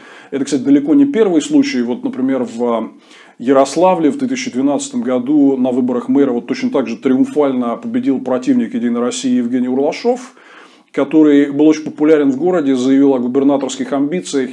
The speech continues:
и его тут же арестовали и посадили в тюрьму на долгий срок по сфабрикованным обвинениям.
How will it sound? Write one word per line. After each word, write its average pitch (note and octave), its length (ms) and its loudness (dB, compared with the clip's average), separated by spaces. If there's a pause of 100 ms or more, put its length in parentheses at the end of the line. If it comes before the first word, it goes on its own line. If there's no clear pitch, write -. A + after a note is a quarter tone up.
и C#3+ 100 -2
его D3 240 4
тут D3+ 380 -4
же C#3 160 2
арестовали D3+ 600 0
и C#3+ 200 -4
посадили C#3 880 -2 (420)
в - 100 -20
тюрьму C#3 360 2
на B2+ 160 0
долгий B2+ 320 2
срок C#3+ 340 0
по C3+ 80 -6
сфабрикованным A#2+ 800 -4
обвинениям. A2+ 540 -6